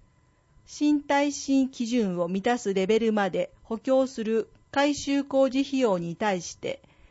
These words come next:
平成二十五年度百二十万円限度額の補助に拡充しました。対象、町が実施する無料耐震診断を受け、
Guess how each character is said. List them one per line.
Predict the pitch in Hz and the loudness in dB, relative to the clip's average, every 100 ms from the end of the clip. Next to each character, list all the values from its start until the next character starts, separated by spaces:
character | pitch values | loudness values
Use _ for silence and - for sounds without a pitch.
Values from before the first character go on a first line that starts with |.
| _ | _
平 | - 240 254 | -2 2 2
成 | 262 240 | 4 4
二 | 233 233 | 4 2
十 | 196 185 | 0 -2
五 | 170 175 | 0 -2
年 | 190 185 160 | -2 -2 -4
度 | 147 - _ _ - _ | -6 -8 _ _ -20 _
百 | 214 208 262 | -8 2 4
二 | 262 | 4
十 | 240 262 247 | 2 2 2
万 | 233 202 175 | 2 -2 -4
円 | - - _ - - | -8 -12 _ -20 -6
限 | 208 226 220 | 0 0 0
度 | 202 | -2
額 | 160 156 - - _ | -4 -10 -14 -16 _
の | 247 277 | 0 2
補 | 294 | 2
助 | 226 190 | 4 2
に | 175 196 - | 0 -4 -6
拡 | 202 - 220 | -10 -4 -2
充 | 214 214 | 0 -2
し | - | -2
ま | 196 185 | -6 -6
し | - | -8
た。 | - 170 - - _ _ _ _ _ | -10 -10 -12 -20 _ _ _ _ _
対 | 247 247 | -2 -2
象、 | 247 - 220 214 - _ - _ _ _ | -2 -2 0 0 -2 _ -20 _ _ _
町 | - 320 285 | -6 -2 0
が | 190 165 | -2 -4
実 | 175 185 - | -8 -10 -10
施 | 226 | -12
す | - 214 | -6 -4
る | 202 196 - _ _ _ | -2 -4 -6 _ _ _
無 | 208 226 | -4 -2
料 | 277 294 | 0 -2
耐 | 294 277 285 | -2 -2 -2
震 | 285 277 277 269 | -4 -4 -2 -4
診 | - 277 220 | -4 -4 -2
断 | 170 175 | -4 -2
を | 185 | -4
受 | 214 180 - | -4 -8 -10
け、 | 165 - | -12 -12